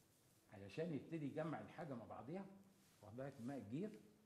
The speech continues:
ويبتدي عشان يبقى في ظهر موجود يقدر يمسك بيه ويطلع الحاجه. اهو بيعالج الشروخ.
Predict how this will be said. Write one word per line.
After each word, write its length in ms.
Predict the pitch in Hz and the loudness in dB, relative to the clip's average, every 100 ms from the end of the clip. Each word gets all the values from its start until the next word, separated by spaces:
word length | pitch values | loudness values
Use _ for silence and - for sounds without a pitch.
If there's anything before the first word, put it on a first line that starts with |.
| - - | -20 -14
ويبتدي 840 | 104 127 147 147 196 196 165 127 123 | 2 4 4 6 6 8 6 2 0
عشان 280 | - 135 | 4 8
يبقى 180 | 131 127 | 10 8
في 120 | 151 | 8
ظهر 300 | 156 190 147 | 12 12 12
موجود 360 | 127 123 131 190 | 10 8 8 10
يقدر 260 | 175 170 135 | 10 12 10
يمسك 400 | 139 - - 117 | 10 6 2 4
بيه 200 | 185 190 - - - | 4 2 -6 -8 -2
ويطلع 420 | 107 190 175 107 | 12 12 12 12
الحاجه. 380 | - 151 202 233 - - - - - - - - - - - - - | 12 12 12 10 2 -12 -18 -20 -20 -20 -20 -20 -20 -20 -20 -20 -18
اهو 920 | 104 - - - - - 101 92 240 - - - - - - - - - | -18 -18 -20 -18 -18 -14 -14 -10 -10 -10 -14 -20 -20 -20 -20 -20 -20 2
بيعالج 340 | 123 165 185 | 10 12 12
الشروخ. 580 | 131 - 139 147 - - | 8 6 6 6 4 -4